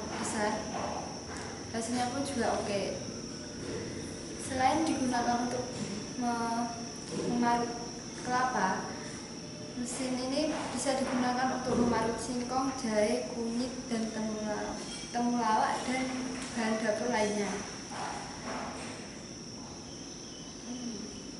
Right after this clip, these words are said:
cara, cara apa?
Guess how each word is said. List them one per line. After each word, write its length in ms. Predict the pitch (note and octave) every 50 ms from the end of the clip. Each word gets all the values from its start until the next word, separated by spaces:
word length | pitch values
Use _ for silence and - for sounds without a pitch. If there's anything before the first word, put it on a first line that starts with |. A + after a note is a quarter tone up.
| - - - E4+ - -
cara, 560 | C4 B3+ B3 B3 B3 B3 A#3+ B3 B3+ B3 B3 - - - - - - - - - - - C#4 B3+ B3+ B3 A3 - - - - -
cara 220 | - C#4 C#4 C#4 C#4+
apa? 200 | C#4+ C#4 C4 C4+